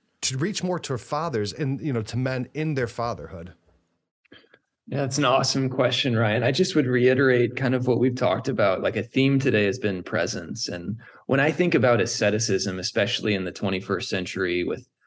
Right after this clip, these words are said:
Speaker 2: all of the different distractions, some of which we've highlighted today,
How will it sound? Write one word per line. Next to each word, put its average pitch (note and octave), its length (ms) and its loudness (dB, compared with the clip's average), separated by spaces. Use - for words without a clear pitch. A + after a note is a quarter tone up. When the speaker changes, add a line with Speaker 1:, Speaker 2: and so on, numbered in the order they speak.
Speaker 2:
all A2 200 2
of F#2+ 140 0
the G#2+ 80 0
different F#2+ 400 -2
distractions, F2+ 760 -2
some G2 120 -4
of F2+ 140 -6
which G2 160 -2
we've F2 140 -6
highlighted E2+ 540 -2
today, F#2 500 -2